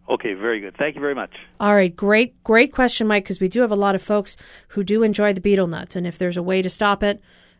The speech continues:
Speaker 2: and it is associated with cancer, always a good idea. All right, we've got another caller. We've got Bob from Hawaii Kai. Bob, welcome to The Body Show.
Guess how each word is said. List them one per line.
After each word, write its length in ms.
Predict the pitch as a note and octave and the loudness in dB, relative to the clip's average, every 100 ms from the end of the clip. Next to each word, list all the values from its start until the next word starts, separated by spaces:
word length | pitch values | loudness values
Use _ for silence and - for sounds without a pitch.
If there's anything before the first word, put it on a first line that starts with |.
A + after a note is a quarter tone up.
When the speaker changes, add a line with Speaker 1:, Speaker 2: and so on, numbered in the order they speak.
| - | -6
Speaker 2:
and 140 | F#3 | -2
it 120 | F#3 F3+ | -2 -2
is 220 | G#3+ G#3 | -2 -2
associated 560 | G#3 A3 G3+ G#3+ G3+ F#3+ | -2 -2 -2 0 0 0
with 120 | F#3+ | -2
cancer, 460 | - G3 F#3+ G3 - | -4 -4 -2 -4 -4
always 440 | F#3+ F#3 F#3 F3+ | -2 0 0 0
a 60 | F3 | -6
good 340 | - F3 E3+ | -4 -4 -4
idea. 640 | - E3+ E3+ E3 F3 - - - _ _ - - - | -8 -10 -8 -8 -8 -12 -16 -18 _ _ -20 -20 0
All 160 | G#3+ A3+ | 6 8
right, 180 | G#3+ | 8
we've 180 | G#3 G#3 | 4 2
got 180 | A#3+ A#3 | 4 6
another 240 | A#3 A3+ | 6 2
caller. 340 | A3 A#3 A#3+ B3 | 2 4 6 8
We've 160 | A#3 | 6
got 220 | A#3 G#3+ G3+ | 4 0 4
Bob 260 | A3+ C4 | 4 4
from 200 | - C#4 | 2 2
Hawaii 300 | B3+ B3 C4 | 4 4 2
Kai. 460 | B3+ - C4+ C#4 G#3+ | 0 -2 2 2 2
Bob, 260 | A3 A3 | 2 0
welcome 360 | G#3 G3+ G3+ G3 | 0 -2 -2 -4
to 100 | G3 | -4
The 60 | G3 | -2
Body 240 | F#3+ F#3 | 0 0
Show. 320 | F3+ A#3 D#4 | 0 0 0